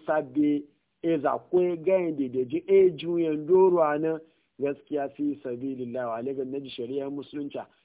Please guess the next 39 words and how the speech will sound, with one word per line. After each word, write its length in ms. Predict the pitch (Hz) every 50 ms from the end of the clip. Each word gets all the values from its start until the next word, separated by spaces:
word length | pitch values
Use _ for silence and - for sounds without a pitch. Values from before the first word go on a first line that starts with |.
| _ _
na 320 | - 156 165 165 165 156 156
man 240 | 156 156 151 151 143
ga 100 | 139 139
ali 200 | 151 147 143 135
dokan 380 | 120 120 113 - 143 147 151
ce 180 | 147 160 160 143 -
ce 100 | 127 131
ba 180 | 127 135 127 - _ _ _ -
annabi 320 | - 120 123 147 156 139
sallallahu 300 | 120 - 156 156 143 131 120
alaihi 120 | 117 -
wasallam 320 | 160 160 156 139 123 117 110
ga 180 | 120 139 151 143 - _ _ _
inna 260 | - 160 156 143 135 127
ma 160 | 131 131 123
alaka 320 | 120 139 151 151 - 123
man 140 | 123 147 151
kana 280 | - 143 131 127 123 113
qablakum 460 | - - 113 110 127 151 151 - - - _ _ _ _ -
da 100 | 123 123
ne 160 | 131 135 135
bi 160 | 131 147 170 185
ka 160 | - 143 120 120
ne 220 | 131 143 147 143 135
ne 160 | 143 143 143
ne 100 | 143 143
jin 140 | 135 139 143
alaka 400 | 127 120 117 143 143 - 147 139
nan 140 | 139 139 139 _ _ _ _ _ -
a 220 | - 131 139 143 143
sai 180 | 147 143 127 120
za 180 | 123 131 127 - -
saraka 320 | 117 127 143 - 127 110 - -
fi 140 | 135 139
mu 140 | 143 139 131
sharif 420 | 120 - - 131 143 165 175 170 - - _ _ _ _ _ -
tarakuhu 600 | 117 117 117 113 - - 117 107 98 87 90 - _ _ _ _ _ -
idza 260 | - 139 135 127 120 110 -
ko 160 | - 160 160